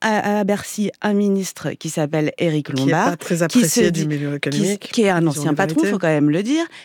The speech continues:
Speaker 1: et qui est macroniste de gauche, c'est ce qu'il dit lui-même, et qui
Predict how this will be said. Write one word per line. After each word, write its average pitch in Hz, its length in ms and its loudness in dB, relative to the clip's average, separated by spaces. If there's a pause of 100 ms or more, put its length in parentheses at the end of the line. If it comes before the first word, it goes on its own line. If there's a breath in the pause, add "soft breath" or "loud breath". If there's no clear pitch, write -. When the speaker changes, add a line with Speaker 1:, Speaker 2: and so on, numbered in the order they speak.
Speaker 1:
et 196 100 -6
qui 233 280 0
est 190 260 2
macroniste 185 840 -2 (200)
de 151 160 0
gauche, 180 400 0
c'est 156 60 -12
ce - 100 -18
qu'il 143 140 -8
dit 135 120 -4
lui-même, 135 380 2 (540 loud breath)
et 208 180 2
qui 262 380 0